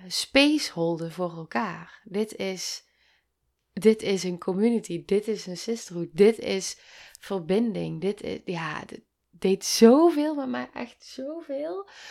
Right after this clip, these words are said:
Ehm, wat daar gebeurde in de energie, eh, in de verbinding, vanuit zoveel liefde en afstemming. En,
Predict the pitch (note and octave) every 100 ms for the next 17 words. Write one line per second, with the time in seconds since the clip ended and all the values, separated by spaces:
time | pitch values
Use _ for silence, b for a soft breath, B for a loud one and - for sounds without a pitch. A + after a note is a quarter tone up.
0 | B B B B - G#3 G#3 G#3 G3+ G3
1 | _ - G3 G#3+ A#3 A3+ G3+ F3 G3+ B3
2 | A#3 - G#3 G#3 - G3+ F#3+ F#3 E3+ F3+
3 | C4 A#3 E3 B B B B B _ -
4 | F#3 F3+ - G3+ G#3 G3 G3 E3+ F#3 A3
5 | G3+ F#3 F3 F3+ - _ - - - G3
6 | F#3+ F#3+ A#3+ B3 A3 F3+ F3 F#3 C4 -
7 | F3+ F3+ F3+ - F3+ F3+ - B B B
8 | B B _ - A#3+ - - F#3+ F3+ F3
9 | E3+ F3 - F3 E3+ E3+ E3+